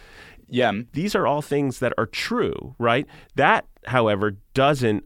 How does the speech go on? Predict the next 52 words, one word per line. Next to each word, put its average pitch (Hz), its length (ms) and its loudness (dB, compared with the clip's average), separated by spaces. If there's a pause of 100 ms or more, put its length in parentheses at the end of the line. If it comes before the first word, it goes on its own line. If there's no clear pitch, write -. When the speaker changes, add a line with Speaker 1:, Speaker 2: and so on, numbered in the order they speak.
Speaker 2:
erase 117 340 0
the 107 80 -2
fact 85 420 -2 (240)
that 110 240 0
a 117 60 -2
lot 113 300 2
of 143 100 0
the 101 80 -2
group 90 380 -2
is 110 100 -8
suffering 98 460 -2
still 90 340 -2
from 98 160 -4
P 98 160 -6
T 98 180 -2
S 85 160 -4
D, 156 220 -2
as 98 140 -4
we've 98 160 -4
mentioned, 104 440 -2 (440)
and 127 560 0
that 110 280 0 (120)
they 120 280 -2
are 123 240 0 (240)
mentally 139 440 0
unstable, 202 600 -2
some 87 220 -4
of - 60 -8
them. 82 220 -6
Clearly, 190 420 -2
Sasha 87 500 -4
is. 87 200 -2
She - 120 -4
has 110 120 -2
a 101 40 -2
death 104 280 -2
wish - 260 -8
at - 80 -12
this 82 160 -8
point, 85 400 -8
like, 92 240 -4
a 113 60 -6
literal 110 420 0
death 80 260 -8
wish. 95 360 -6
Speaker 1:
As 131 260 2
does, 139 480 0
we 127 240 -2
now 123 200 0
see, 123 200 -4
Father 120 320 0
Gabriel. 117 640 0